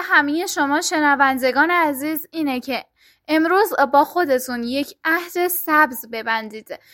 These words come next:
یک کار کوچک، یک تغییر بزرگ در نگاه، یک قدم رو به جلو باشد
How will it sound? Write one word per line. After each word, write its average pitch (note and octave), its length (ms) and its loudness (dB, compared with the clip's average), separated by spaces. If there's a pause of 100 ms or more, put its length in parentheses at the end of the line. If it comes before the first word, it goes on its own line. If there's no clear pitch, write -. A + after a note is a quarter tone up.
(240)
یک B4 240 4
کار F#4 360 6
کوچک، D4 580 -2
یک C4+ 360 -4
تغییر C#4+ 720 2
بزرگ C4 640 2
در A#3+ 280 2
نگاه، A#3+ 560 -2 (340)
یک B3 300 -2 (180)
قدم D#4+ 460 2
رو B3+ 380 0
به A3+ 160 0
جلو G#3 380 -2 (500)
باشد F4+ 380 4